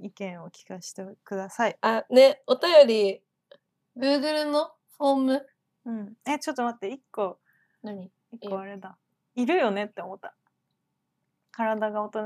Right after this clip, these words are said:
Speaker 1: なのに脳みそ子供の人って。
Speaker 2: 最悪。マジで。
Speaker 1: いるよね。
Speaker 2: いや、いるけど。
Speaker 1: いるよね。
Speaker 2: あ、あそこまではない。
Speaker 1: まあね。
Speaker 2: <laughs>
Speaker 1: いや、でもね、もうね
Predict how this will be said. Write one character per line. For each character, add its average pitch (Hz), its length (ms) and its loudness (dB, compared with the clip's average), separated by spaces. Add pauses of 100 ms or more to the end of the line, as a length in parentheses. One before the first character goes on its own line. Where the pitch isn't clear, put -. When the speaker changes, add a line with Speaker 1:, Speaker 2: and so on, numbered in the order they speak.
Speaker 1:
な 214 160 -8
の 196 60 -16
に 190 60 -18
脳 190 140 -14
み 208 100 -10
そ 202 140 -12
子 180 120 -12
供 175 220 -12
の 180 140 -14
人 - 180 -14
っ - 60 -12
て。 - 220 2 (460)
Speaker 2:
最 339 580 4
悪。 381 100 -4 (420)
マ 240 160 4 (260)
ジ 302 140 -4
で。 262 180 4 (480)
Speaker 1:
い 262 100 -4
る 262 80 4
よ 254 160 12
ね。 214 240 -2
Speaker 2:
い 285 40 -8
や、 294 60 -4 (100)
い 311 40 2
る 415 120 6 (200)
け 311 160 8
ど。 214 360 8
Speaker 1:
い 202 40 2
る - 60 0
よ - 200 6
ね。 - 160 -4 (160)
Speaker 2:
あ、 - 160 0 (960)
あ 277 140 4
そ 403 180 0
こ 440 120 -4
ま 466 180 2
で 277 100 8
は 185 140 2
な 208 180 4
い。 233 140 -6
Speaker 1:
ま 254 120 6
あ 254 140 4
ね。 254 120 2
Speaker 2:
<laughs> - 1120 6
Speaker 1:
い 240 40 -10
や、 220 80 -4
で 220 120 -4
も 202 120 -2
ね、 202 160 -6
も 262 240 -2
う 220 40 -4
ね 208 460 -8